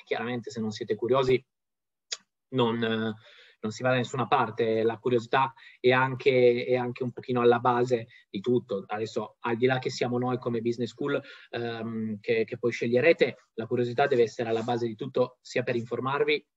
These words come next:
che per, ehm, crescere, sia culturalmente che lavorativamente. Il,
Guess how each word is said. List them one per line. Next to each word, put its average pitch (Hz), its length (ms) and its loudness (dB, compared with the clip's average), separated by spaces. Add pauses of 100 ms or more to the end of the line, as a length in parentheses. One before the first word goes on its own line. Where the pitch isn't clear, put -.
(200)
che 107 140 -6
per, 110 200 -6
ehm, 98 640 -6 (340)
crescere, 117 680 -2
sia 110 180 -8
culturalmente 110 720 -4
che 110 100 -8
lavorativamente. 101 920 -8 (1700)
Il, 247 500 2